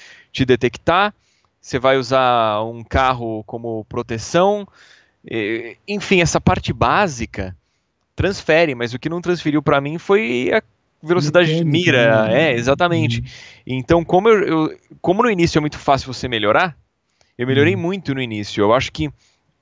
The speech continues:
Speaker 1: é, a minha tendência vai ser subir bastante de nível, inclusive no, no competitivo, porque não só eu melhorei muito,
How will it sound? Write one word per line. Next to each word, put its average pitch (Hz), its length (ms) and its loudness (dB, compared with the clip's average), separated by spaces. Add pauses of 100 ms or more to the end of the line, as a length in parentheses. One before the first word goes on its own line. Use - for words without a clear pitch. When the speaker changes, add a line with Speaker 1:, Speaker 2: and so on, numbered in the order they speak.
(800)
Speaker 1:
é, 120 160 0
a 117 100 2
minha 143 260 -4
tendência 135 460 -6
vai 143 100 -2
ser 143 120 -10
subir 135 240 -6
bastante 139 580 -2
de 120 120 -6
nível, 110 340 -2
inclusive 104 560 -2
no, 107 240 2 (480)
no 117 80 2
competitivo, 117 640 0
porque 120 280 -2
não 170 180 0
só 160 180 0
eu 139 60 0
melhorei 113 420 2
muito, 151 580 -2